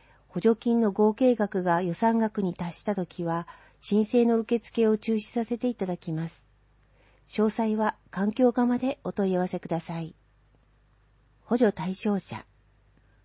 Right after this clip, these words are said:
補助金の交付を受けることができる方は、以下の要件をすべて満たす方です。丸一、市内に居住していること、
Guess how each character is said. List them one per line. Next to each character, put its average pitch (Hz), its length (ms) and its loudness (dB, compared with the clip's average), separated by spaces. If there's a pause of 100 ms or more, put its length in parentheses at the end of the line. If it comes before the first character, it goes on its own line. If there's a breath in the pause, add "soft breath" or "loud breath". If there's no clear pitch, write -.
(180)
補 202 100 -6
助 240 180 4
金 254 240 4
の 254 180 4
交 254 200 4
付 254 140 0
を 247 120 8
受 226 100 0
け 233 120 4
る 233 80 -2
こ 214 100 -2
と 196 120 -4
が 185 120 -2
で 190 120 -4
き 220 140 -4
る 208 80 2
方 175 300 -4
は、 170 220 -4 (480 soft breath)
以 196 100 -6
下 254 160 2
の 214 140 4
要 185 240 2
件 175 340 0
を 147 220 -4
す - 200 -8
べ 254 120 4
て 185 160 -2
満 180 120 -2
た 196 140 -4
す - 140 -14
方 147 240 -10
で 139 160 -10
す。 - 180 -20 (840)
丸 185 220 0
一、 190 420 -6 (360)
市 - 180 0
内 262 240 6
に 190 140 2
居 180 180 -2
住 196 240 0
し - 60 -8
て 196 100 -2
い 190 100 4
る 185 120 -2
こ 175 140 -4
と、 - 240 -4